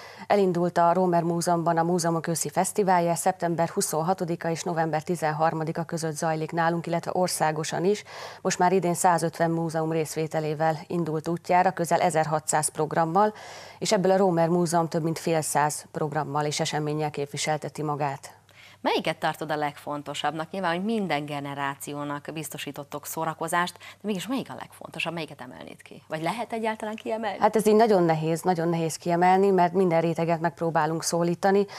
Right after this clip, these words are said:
Speaker 1: legyen szó a szakmai, ö, konferenciákról, vagy családi programokról, ugyanúgy a fiataloknak szóló koncertekről, úgyhogy így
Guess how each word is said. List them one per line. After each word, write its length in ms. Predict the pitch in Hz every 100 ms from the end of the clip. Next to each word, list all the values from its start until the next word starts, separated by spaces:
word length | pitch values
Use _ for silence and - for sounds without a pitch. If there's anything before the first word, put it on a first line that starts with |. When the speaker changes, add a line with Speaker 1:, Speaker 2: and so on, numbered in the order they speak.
| - -
Speaker 1:
legyen 240 | 185 180
szó 160 | - 160
a 80 |
szakmai, 640 | 147 202 - 185 175 175 -
ö, 140 | 180
konferenciákról, 1000 | 175 175 165 170 170 160 180 165 - 170 151
vagy 100 | 147
családi 380 | 185 175 170
programokról, 640 | 170 170 156 165 160 - 170
ugyanúgy 320 | 170 165 160
a 40 | 156
fiataloknak 640 | 175 165 170 160 165 -
szóló 260 | 170 156
koncertekről, 720 | 151 175 170 175 165 170 - 170
úgyhogy 240 | 160 160
így 180 | 160